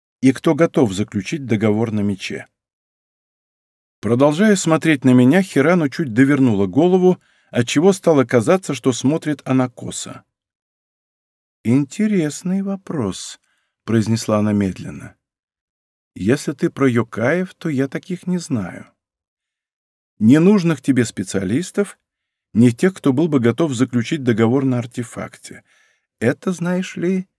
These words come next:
не всегда безопасно". "В смысле?" —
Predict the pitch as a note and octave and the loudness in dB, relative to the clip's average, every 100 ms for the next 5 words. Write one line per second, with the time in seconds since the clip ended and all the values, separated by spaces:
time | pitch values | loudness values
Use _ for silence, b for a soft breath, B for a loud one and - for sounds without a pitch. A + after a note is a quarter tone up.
0 | _ _ _ _ - A2+ D#3 - - G#3 | _ _ _ _ 2 6 6 2 -4 -6
1 | E3 C3 A2 C#3 E3+ - F#2+ - - A#2 | -2 -2 -2 -4 -6 -8 -10 -10 -18 -20
2 | _ _ _ _ _ _ _ _ _ _ | _ _ _ _ _ _ _ _ _ _
3 | - - F#2+ F2+ - B2 | -14 -6 -4 -4 -6 -8